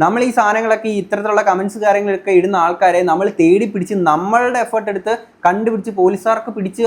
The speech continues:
അല്ലെങ്കിൽ ഈ സൈബർ വിങ്ങിലിരിക്കുന്ന ആൾക്കാർക്ക് പിടിച്ചു കൊടുക്കേണ്ടുന്ന ഒരു അവസ്ഥയാണോ ഇത്? അങ്ങനെയാണെങ്കിൽ നമ്മുടെ സിസ്റ്റത്തിൻ്റെ എത്ര,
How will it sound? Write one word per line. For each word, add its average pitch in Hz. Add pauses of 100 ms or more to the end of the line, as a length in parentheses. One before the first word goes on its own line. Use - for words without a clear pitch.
അല്ലെങ്കിൽ 196
ഈ 214 (360)
സൈബർ 185 (140)
വിങ്ങിലിരിക്കുന്ന 208
ആൾക്കാർക്ക് 208
പിടിച്ചു 185
കൊടുക്കേണ്ടുന്ന 202 (140)
ഒരു 190
അവസ്ഥയാണോ 185 (100)
ഇത്? 127 (360)
അങ്ങനെയാണെങ്കിൽ 214
നമ്മുടെ 208
സിസ്റ്റത്തിൻ്റെ 214
എത്ര, 180